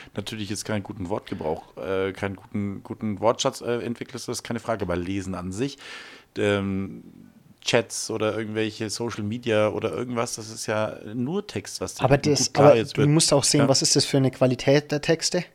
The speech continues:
Speaker 1: Mhm.
Speaker 2: Dann, ähm, dieses WhatsApp-Schreiben und so, ähm, ist gleiches, wenn ich sag, „Ja, können wir das in Word schreiben?“ Du darfst die Autokorrektur nicht vergessen. Ich nehme mal das
Speaker 1: Mhm.
Speaker 2: Beispiel die Aubergine.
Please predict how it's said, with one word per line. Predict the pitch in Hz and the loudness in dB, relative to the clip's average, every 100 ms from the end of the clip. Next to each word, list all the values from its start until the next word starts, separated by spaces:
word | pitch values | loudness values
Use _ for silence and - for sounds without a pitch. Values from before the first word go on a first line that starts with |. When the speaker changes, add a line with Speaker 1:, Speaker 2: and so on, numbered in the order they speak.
| - - 98 | -20 -16 -2
Speaker 1:
Mhm. | 110 110 | 2 8
Speaker 2:
Dann, | 131 160 170 - _ - | 8 8 2 -4 _ 2
ähm, | 135 135 135 117 | 6 6 4 2
dieses | 143 147 127 | 0 0 4
WhatsApp-Schreiben | 139 - 156 160 - 151 143 151 | 4 4 2 0 0 6 6 6
und | 196 156 | 0 -2
so, | 143 151 151 147 - - _ | 2 8 8 6 0 -20 _
ähm, | 139 131 131 131 139 - | 4 6 6 2 -2 -4
ist | 165 - | -2 2
gleiches, | - 147 165 160 156 156 147 - | 4 4 8 8 8 6 2 2
wenn | 143 143 | 4 4
ich | 139 | 4
sag, | - 143 135 | 6 6 8
„Ja, | 139 143 | 6 6
können | 151 | 4
wir | 147 | 4
das | 143 | 4
in | 135 123 | 2 6
Word | 143 165 | 6 6
schreiben?“ | - 151 156 139 - | 4 4 4 -4 -4
Du | |
darfst | 139 139 - | 2 4 4
die | |
Autokorrektur | 143 156 151 - 156 - 160 | 2 2 0 0 0 2 2
nicht | 156 | 2
vergessen. | - 131 135 - - _ _ - - - _ | 0 0 0 0 -4 _ _ -20 -20 -20 _
Ich | 392 - | -14 0
nehme | 156 170 | 4 6
mal | 156 | 6
das | 156 | 6
Speaker 1:
Mhm. | 151 | 6
Speaker 2:
Beispiel | 147 - 160 | 6 4 2
die | |
Aubergine. | 165 160 156 175 170 143 | 2 4 4 4 2 0